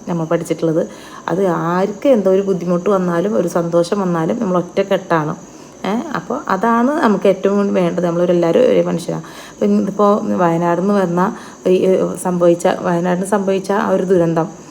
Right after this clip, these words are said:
ഏ, എല്ലാവരും ഹിന്ദുസ് ആയാലും മുസ്ലിംസ് ആയാലും ക്രിസ്ത്യൻസ് ആയാലും ഒക്കെ ഉണ്ടാവും അതിൽ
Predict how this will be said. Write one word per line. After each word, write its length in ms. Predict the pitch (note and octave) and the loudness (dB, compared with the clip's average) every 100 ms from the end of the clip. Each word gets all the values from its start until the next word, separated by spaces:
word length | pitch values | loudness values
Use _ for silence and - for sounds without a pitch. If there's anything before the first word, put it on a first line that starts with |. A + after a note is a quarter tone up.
| - - - | -20 -12 -4
ഏ, 100 | F#3+ - | -4 -2
എല്ലാവരും 840 | - E3+ F#3 G#3 A3 A#3+ C#4+ A3 F3+ - | -2 2 2 4 4 6 6 6 2 -4
ഹിന്ദുസ് 340 | F3+ E3+ E3+ | -4 -4 -2
ആയാലും 260 | F#3+ G3+ A#3 | -2 -2 -2
മുസ്ലിംസ് 420 | G#3+ F#3 E3+ E3+ | -2 -2 -2 -2
ആയാലും 200 | G3 A3 | -2 0
ക്രിസ്ത്യൻസ് 400 | G3+ - F3+ F3+ | -2 0 -2 -2
ആയാലും 120 | F#3+ | -2
ഒക്കെ 220 | F#3+ - | -4 2
ഉണ്ടാവും 300 | B3+ A3 G#3 | 2 4 6
അതിൽ 240 | A3 F3 | 6 6